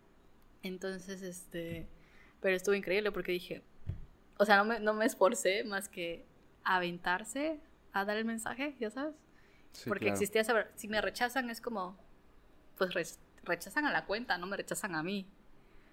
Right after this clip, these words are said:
Speaker 1: O sea, ya eso me, me hice mi análisis ya después, <laughs> de que, de que prácticamente no me daba miedo porque, pues, rechazaban a la cuenta, no, no a mí como persona.
Speaker 2: ¿Y te has dado, y te diste cuenta, o más bien,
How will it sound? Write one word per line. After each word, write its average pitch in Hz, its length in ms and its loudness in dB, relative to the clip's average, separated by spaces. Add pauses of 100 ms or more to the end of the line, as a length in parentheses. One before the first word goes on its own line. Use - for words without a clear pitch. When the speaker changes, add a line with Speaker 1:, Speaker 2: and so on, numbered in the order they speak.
(160)
Speaker 1:
O 185 100 -2
sea, 180 460 0 (160)
ya 196 180 8
eso 220 160 2
me, 185 260 -8
me 180 280 -6
hice 196 180 4
mi 196 60 -2
análisis 175 320 0
ya 160 100 2
después, 165 520 0
<laughs> - 40 2
de - 120 4
que, - 340 2 (140)
de 190 140 -8
que 156 280 -8 (560)
prácticamente 202 640 0
no 196 100 -2
me 202 120 2
daba 196 200 0
miedo 185 320 -2
porque, 196 260 -8
pues, - 340 -14 (340)
rechazaban 190 520 -2
a 196 40 0
la 160 140 -2
cuenta, 190 340 -4
no, 165 340 -4
no 175 240 -4
a 175 100 0
mí 196 200 -6
como 160 240 -6
persona. 170 500 -10 (760)
Speaker 2:
¿Y 117 120 -2
te 139 120 2
has 135 80 4
dado, 147 200 6 (220)
y 120 120 0
te 123 100 8
diste 131 220 8
cuenta, 131 520 8 (1200)
o 127 160 6
más 117 220 4
bien, 120 420 4